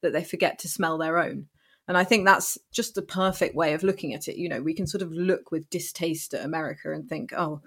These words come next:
how horrible, that would never happen here." But it is happening here. I mean, the most recent example you, you, you can see is the disproportionate number of B A M E people being arrested for, for lockdown restriction breaking.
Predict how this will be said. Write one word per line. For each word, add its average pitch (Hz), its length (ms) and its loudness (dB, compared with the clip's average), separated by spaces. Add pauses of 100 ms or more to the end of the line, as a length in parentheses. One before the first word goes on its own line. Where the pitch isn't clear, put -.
(140)
how 170 160 2
horrible, 151 540 0
that 147 180 0
would 170 100 -6
never 160 200 -2
happen 160 280 -6
here." 151 240 -4
But 160 80 -4
it 170 180 0
is 180 180 2
happening 151 440 -8
here. 147 280 -12 (800)
I 202 60 4
mean, 196 140 6
the 180 80 6
most 185 220 6
recent 208 280 4
example 175 380 2
you, 170 260 -2
you, 170 360 -6
you 175 60 -4
can 180 140 -2
see 240 240 2
is 175 140 2
the 170 80 -4
disproportionate 175 720 -2
number 170 380 2
of 165 220 -2 (140)
B 190 180 6
A 165 40 6
M 165 260 0
E 190 140 4
people 165 520 -2 (580)
being 160 500 -2 (100)
arrested 190 480 4
for, 165 500 2
for 160 300 0
lockdown 165 760 0
restriction 160 600 -4
breaking. - 460 -6